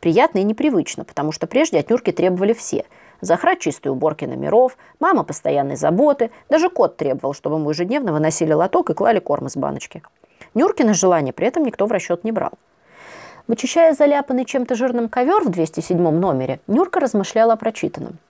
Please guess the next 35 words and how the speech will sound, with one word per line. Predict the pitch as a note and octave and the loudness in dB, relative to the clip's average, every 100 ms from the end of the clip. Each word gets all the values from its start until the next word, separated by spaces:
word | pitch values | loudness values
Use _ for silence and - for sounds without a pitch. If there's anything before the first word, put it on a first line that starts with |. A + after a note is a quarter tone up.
| _ _ - - | _ _ -20 -20
С | - | -14
целью | - C#4+ F4+ F4 | -2 4 6 6
её | C4+ C4 | 6 2
всё | - | 0
понятно – | A3 A#3+ E3+ - - | 0 2 0 -2 -8
попасть | - - G#3+ A3+ | -10 -4 -2 -2
на | A3+ | -4
концерт. | A3 G#3+ - - - _ _ _ _ - | -4 -4 -6 -14 -18 _ _ _ _ -10
Осталось | F3 - F#4 F4 | -4 0 0 2
только | C#4+ C#4+ C4 | -2 -2 -4
поддаться | - E3 E3+ - G#3+ | -4 -2 -2 -4 -8
течению. | - G#3+ - C3 - - _ _ _ _ - | -10 -12 -8 -8 -10 -14 _ _ _ _ 0
То | B3 | 2
есть | G3+ - | 2 2
не | D3+ | 2
нервничать, | A3+ F4 D#4 D4+ - - | 4 4 2 0 -4 -2
не | D#3+ | 2
бегать | B3 F3 | 2 2
каждый | - D3+ D3 | -2 -4 -2
день | C#3+ C#3+ | -2 -4
под | D3 | -6
стены | - D3 C3 | -6 -6 -6
филармонии | - C3+ E3 E4 D4 C4+ | -6 -2 2 4 2 0
в | |
надежде | B3+ B3 B3 A#3 | -2 0 0 0
на | A3+ A3+ | -4 -4
чудо, | - A3+ G#3+ - _ | -2 0 -2 -6 _
не | - | -6
прокручивать | E3 G#3+ F4 F4 - D#3 | -2 0 2 0 -2 -4
сотни | D#3 D3+ | -4 -2
раз | D3+ D3 | 0 0
в | D3+ | 0
голове | D3 D3+ C#3 | 0 2 2
варианты | C3+ F#3 D4 C4+ B3+ | 2 4 4 2 0
одни, | A3+ A#3 A#3+ | 0 0 -2